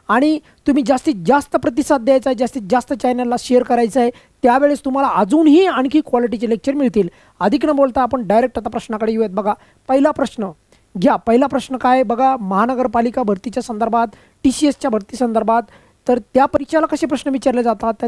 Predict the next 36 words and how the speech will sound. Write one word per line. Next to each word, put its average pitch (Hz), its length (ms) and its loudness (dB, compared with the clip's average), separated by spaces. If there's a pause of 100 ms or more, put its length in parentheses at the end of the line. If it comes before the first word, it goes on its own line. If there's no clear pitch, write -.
ते 240 60 0
प्रश्न 220 280 -8
आपण 208 220 -6
घेत 190 240 -2
आहोत 220 120 0
प्रिव्हियस 208 380 -6
इयर्सला 214 260 -2
विचारलेले. 180 440 0 (380)
Fill 269 200 6
in 277 80 0
the 240 120 0
blank 269 220 -4
with 269 140 -2
the 247 140 -4
most 254 380 -4
appropriate 240 680 -2
option. 214 440 0 (360)
काय 254 120 2
प्रश्न 247 300 -6
विचारला? 240 340 0 (160)
"I 226 140 0
dash 220 240 -2
dash 233 320 -4
an 220 60 -6 (180)
old 240 140 0
fashioned 226 480 -6
black 208 240 -4 (140)
dress 226 160 -4 (160)
for 202 120 -2
the 240 300 -4
event." 220 380 0 (460)
म्हणजे 220 440 2 (840)
यामध्ये 247 880 2 (360)
तुम्हाला 254 400 2
योग्य 233 680 0 (140)
ते 262 260 0